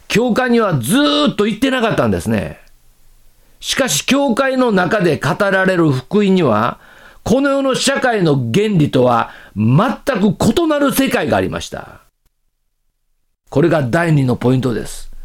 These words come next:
人生に疲れ果てるのは、自分以外に自分を支えるものがないと考えているからです。しかし、実は自分は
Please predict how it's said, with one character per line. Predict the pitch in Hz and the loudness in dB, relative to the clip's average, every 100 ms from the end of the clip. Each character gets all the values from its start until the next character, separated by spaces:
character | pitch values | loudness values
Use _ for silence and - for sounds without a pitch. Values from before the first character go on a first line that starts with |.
| - - - - - - | -14 -12 -12 -12 -10 -4
人 | 123 196 160 | 0 2 2
生 | 170 | 2
に | 143 | 0
疲 | 123 - 170 | 0 -4 -2
れ | 170 | 0
果 | 139 151 | 0 0
て | 175 | 2
る | |
の | 170 123 | 2 2
は、 | 110 98 - - - | 0 -2 -8 -20 -14
自 | 113 120 175 | -4 0 2
分 | 185 202 202 | 4 2 2
以 | 220 220 | 2 2
外 | 240 202 | 0 2
に | 165 | 0
自 | 123 160 | 2 2
分 | 160 190 | 2 2
を | 196 | 2
支 | 190 175 | 0 0
え | 185 | 0
る | 190 | 2
も | 196 | 2
の | 196 | 2
が | 175 | 2
な | 160 175 | 2 2
い | 226 | 0
と | 220 147 | -2 -2
考 | - 160 160 | -2 0 0
え | 160 | 0
て | 160 | 2
い | |
る | 151 | 0
か | 156 | 0
ら | 135 | -2
で | 90 | -4
す。 | - - - - - | -12 -20 -20 -20 -14
し | - - | -6 -2
か | 208 | 0
し、 | 214 | 2
実 | 196 247 277 | 0 2 0
は | 233 | 2
自 | 160 151 | 0 2
分 | 214 233 240 | 2 2 2
は | 233 151 101 | 0 -2 -4